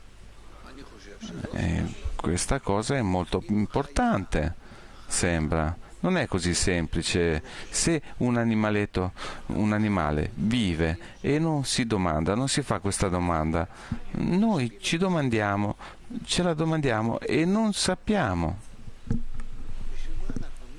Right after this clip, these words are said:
È così umiliante.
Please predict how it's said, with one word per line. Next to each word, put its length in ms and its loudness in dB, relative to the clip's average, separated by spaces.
È 240 0
così 560 2
umiliante. 1040 2